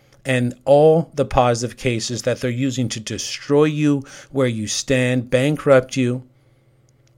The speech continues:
are all fake. And they're planning this worldwide. And the only reason they're getting away with it, 'cause they are the few, we are the many. People are watching T V. People are weak, and psychologically humans,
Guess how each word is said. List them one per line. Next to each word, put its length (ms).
are 160
all 160
fake. 400
And 120
they're 80
planning 440
this 220
worldwide. 640
And 120
the 60
only 220
reason 360
they're 100
getting 320
away 260
with 200
it, 160
'cause 180
they 180
are 100
the 120
few, 440
we 180
are 120
the 140
many. 460
People 260
are 80
watching 420
T 240
V. 340
People 280
are 120
weak, 420
and 100
psychologically 840
humans, 640